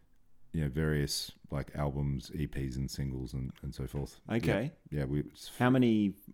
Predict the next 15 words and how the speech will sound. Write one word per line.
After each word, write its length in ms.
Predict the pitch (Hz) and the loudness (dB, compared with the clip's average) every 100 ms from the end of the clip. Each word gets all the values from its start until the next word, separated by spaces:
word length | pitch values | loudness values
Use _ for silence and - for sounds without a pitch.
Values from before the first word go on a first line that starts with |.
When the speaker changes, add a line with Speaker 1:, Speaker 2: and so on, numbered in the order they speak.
| - | -12
Speaker 2:
C 480 | - - - 107 107 | -6 -6 0 2 4
D 460 | 92 90 - - - | 4 2 0 -6 -12
forms? 680 | - - 87 80 - - - - _ _ _ _ - | -10 -4 -2 -2 -8 -12 -16 -20 _ _ _ _ -8
How 80 | 107 | 0
many 180 | 107 95 | 2 2
in 100 | 90 | 0
Speaker 1:
C 160 | 65 95 | 0 0
Ds? 80 | 92 | 0
Speaker 2:
C 20 | |
D 40 | |
form? 360 | 92 87 85 - - _ - | 0 -4 -4 -8 -16 _ -8
Speaker 1:
Um, 540 | 123 127 127 131 151 151 _ _ _ _ - - _ | -2 2 4 4 0 -6 _ _ _ _ -20 -20 _
not 300 | 101 117 139 | 0 2 2
that 160 | 107 101 | 2 2
many 520 | 90 98 92 78 78 | 4 4 4 2 0